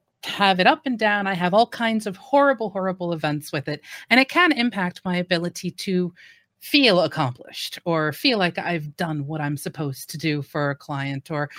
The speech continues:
you know, it can make me feel like I should look at myself and be like, "Yeah, I'm not good enough." That whole imposter syndrome gets mixed up on top of that, and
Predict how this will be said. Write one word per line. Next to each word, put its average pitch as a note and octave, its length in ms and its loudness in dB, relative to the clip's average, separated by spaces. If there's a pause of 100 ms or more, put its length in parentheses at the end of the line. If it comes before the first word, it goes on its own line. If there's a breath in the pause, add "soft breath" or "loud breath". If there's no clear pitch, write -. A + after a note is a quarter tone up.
(200 loud breath)
you G3+ 80 0
know, F#3 140 6
it F#3+ 140 -2
can G#3 100 -2
make G#3 160 0
me G3 80 0
feel G3 280 -2
like F3+ 360 2
I F3+ 80 4
should F3+ 260 -4 (500)
look A3 180 2
at A3+ 100 2
myself F#3 500 4
and F3+ 120 0
be F3+ 140 4
like, F3 280 2 (260 loud breath)
"Yeah, E3+ 160 4
I'm F#3 120 4
not D#3 180 0
good F#3 120 2
enough." D3+ 260 0
That E3 140 6
whole F3 480 2 (300 soft breath)
imposter C4+ 540 4
syndrome F#3+ 420 -2
gets F3+ 240 -2
mixed A3+ 320 2
up G#3 200 2
on F#3+ 160 6
top G#3+ 320 2
of F#3+ 80 -4
that, E3 180 2
and A3 180 0